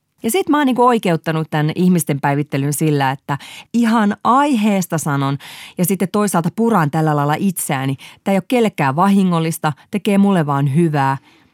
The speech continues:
sosiaalista liimaa. Ja sit vielä oma suosikki, jos, ö, tässä omaa toimintaansa voi jotenkin suosiojärjestykseen laittaa, niin mä teen aina niinku tämmöisen ränttäämisen alkuun tunnustuksen siitä, että,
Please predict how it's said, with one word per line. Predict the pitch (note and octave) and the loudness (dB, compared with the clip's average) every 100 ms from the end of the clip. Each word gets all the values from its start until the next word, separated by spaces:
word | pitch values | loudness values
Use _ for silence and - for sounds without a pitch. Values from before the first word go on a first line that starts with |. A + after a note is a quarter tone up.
| - | -6
sosiaalista | - C#4 G#3+ E3 E3 F#3 | -2 0 2 2 0 0
liimaa. | F3+ F3+ C#3+ - F#2 E3 - _ _ _ _ - _ | 2 2 0 -2 -6 -8 -10 _ _ _ _ -20 _
Ja | F#3 | 0
sit | A3+ G#3 | 0 0
vielä | F#3 F3+ | 0 2
oma | G3 F3 | 2 2
suosikki, | D3+ G#3 G3+ F#3+ - F3 - - _ | 0 -2 -2 -6 -4 -4 -4 -12 _
jos, | E3+ E3 D#3+ - - D3+ D3+ | -2 0 0 -4 -4 -2 0
ö, | D#3 | 0
tässä | D#3 - | -2 0
omaa | D3+ D#3+ C#3+ | 2 2 2
toimintaansa | D#3 C#3+ C#3 C3 C3+ C#3+ C#3 C#3 C3+ | 0 0 0 0 -2 -2 -2 -4 -4
voi | C#3+ | -2
jotenkin | D3 D3+ D3 | -2 -2 -6
suosiojärjestykseen | D3+ F3+ F3+ D#3+ C#3+ C3 C3+ - - C#3 | -6 -2 -2 0 0 -2 -4 -8 -6 -2
laittaa, | E3 C4 C#4 - E3+ E3 - - - - - | 0 -2 -2 -2 -2 -2 -6 -18 -20 -20 -8
niin | - F3+ G3 | 0 0 2
mä | |
teen | F3+ G#3+ G#3 | 0 0 0
aina | A3+ B3 G#3 | 2 2 2
niinku | D#3+ D3+ | 0 -2
tämmöisen | D#3+ D#3+ D#3 E3+ | -2 0 2 2
ränttäämisen | F#3+ F#3 E3 D3 C#3 D3 C#3+ | 2 2 0 -2 -2 -2 -2
alkuun | D3+ C#3 C#3+ | -2 -2 -4
tunnustuksen | - D#3+ C#3+ - A2+ D3 | -2 0 0 -4 -8 -6
siitä, | C#3+ D3+ C3+ | -4 -2 -4
että, | C3+ C3+ | -4 -8